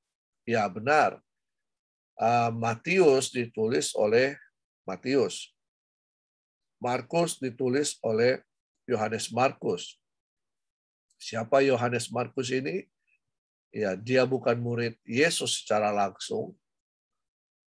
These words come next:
Ya, dia, dia, eh, bersaudara dengan Barnabas dan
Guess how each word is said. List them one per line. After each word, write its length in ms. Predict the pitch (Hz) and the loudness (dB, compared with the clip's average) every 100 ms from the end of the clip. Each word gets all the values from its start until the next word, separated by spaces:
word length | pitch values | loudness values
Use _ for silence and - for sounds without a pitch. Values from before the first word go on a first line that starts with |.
| 110 | -4
Ya, 320 | 101 101 - _ _ - - | 0 0 -4 _ _ -18 -4
dia, 340 | 123 120 113 117 - | 2 2 2 -2 -12
dia, 480 | 123 123 123 120 117 | -4 -2 0 0 -2
eh, 420 | - 117 113 110 | -4 -4 -2 -4
bersaudara 640 | 104 120 - 113 110 143 135 | -6 -6 -2 0 4 4 4
dengan 240 | 120 117 113 | 2 -4 -4
Barnabas 800 | 110 98 101 92 113 151 - - _ _ _ _ _ _ _ _ _ _ _ _ 113 | -6 -6 -10 -4 -2 0 -4 -8 _ _ _ _ _ _ _ _ _ _ _ _ -6
dan 580 | 113 110 110 110 107 | -2 -2 -4 -10 -10